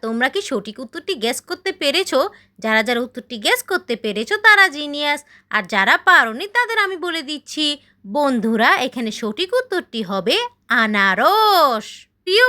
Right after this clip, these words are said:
বন্ধুরা, আজকের শেষ প্রশ্নে যাওয়ার আগে তোমরা যদি এখনও আমার চ্যানেলটিকে সাবস্ক্রাইব না করে থাকো, তাহলে প্লিজ দয়া করে সাবস্ক্রাইব করে দাও, আর ভিডিওটিতে কিন্তু লাইক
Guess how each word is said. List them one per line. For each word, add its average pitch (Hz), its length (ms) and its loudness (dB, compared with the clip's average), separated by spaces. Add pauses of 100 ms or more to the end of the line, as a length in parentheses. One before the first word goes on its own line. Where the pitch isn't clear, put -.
বন্ধুরা, 240 500 -2 (120)
আজকের 277 420 -2 (100)
শেষ 415 240 -2
প্রশ্নে 403 460 -4
যাওয়ার 208 360 0
আগে 190 280 -2 (180)
তোমরা 240 300 -4
যদি 359 240 -4 (160)
এখনও 370 280 -4
আমার 381 280 0
চ্যানেলটিকে 262 500 -4
সাবস্ক্রাইব 269 720 -2
না 359 180 2
করে 262 300 -6 (100)
থাকো, 294 300 -4 (400)
তাহলে 392 320 2 (140)
প্লিজ 392 520 2 (100)
দয়া 381 260 4
করে 359 220 -6 (100)
সাবস্ক্রাইব 269 560 -2 (100)
করে 311 260 -6
দাও, 320 180 0 (340)
আর 254 180 4 (120)
ভিডিওটিতে 370 580 -2
কিন্তু 233 340 -8
লাইক 285 280 2